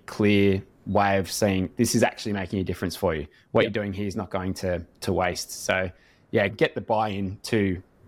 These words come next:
Speaker 1: increase a lot, which, yeah, which, which makes a big difference. So that's, yeah, that's some simple, really simple things that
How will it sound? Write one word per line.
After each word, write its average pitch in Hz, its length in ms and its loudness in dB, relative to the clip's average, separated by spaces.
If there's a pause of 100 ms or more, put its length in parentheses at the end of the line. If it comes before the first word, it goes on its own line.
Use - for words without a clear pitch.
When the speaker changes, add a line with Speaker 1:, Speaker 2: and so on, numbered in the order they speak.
Speaker 1:
increase 101 420 2
a 92 60 -2
lot, 87 320 2 (180)
which, - 400 -2
yeah, 98 160 0
which, 98 180 -4
which 135 160 -2
makes 110 220 0
a 101 40 -2
big 95 140 0
difference. 90 400 -2
So 95 300 0 (380)
that's, - 340 2
yeah, 147 140 2
that's 160 320 -6
some - 260 0
simple, 175 320 2
really 190 380 4
simple 160 280 -2
things 131 340 2
that 117 240 2